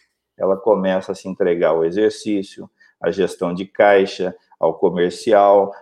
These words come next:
ao marketing digital, qualquer coisa que você quiser na área da vida dela, ela começa a olhar pros filhos,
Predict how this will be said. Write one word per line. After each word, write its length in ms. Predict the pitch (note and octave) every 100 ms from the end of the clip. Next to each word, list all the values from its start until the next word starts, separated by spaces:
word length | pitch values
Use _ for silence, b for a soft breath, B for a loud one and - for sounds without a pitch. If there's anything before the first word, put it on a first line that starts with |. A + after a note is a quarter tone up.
| -
ao 120 | F#2+
marketing 480 | F#2 F#2+ G2 - F#2
digital, 400 | F#2 G2+ G#2 A2+
qualquer 500 | - E3 - C#4 -
coisa 420 | - D#3 E3+ C3+
que 100 | A2+
você 300 | G#2 G2+ A2
quiser 480 | G#2+ A#2 G2 F#2+ G#2+
na 120 | G#2+
área 240 | F#2 F#2+ F2+
da 120 | F2+
vida 220 | F2+ F#2+ G#2+
dela, 320 | G2 G2+ F#2+
ela 80 | F2+
começa 380 | G2 G2+ G#2
a 40 | G#2
olhar 220 | F#2+ F2+
pros 320 | - G#2 -
filhos, 580 | - A2 A2 A#2+ C3 _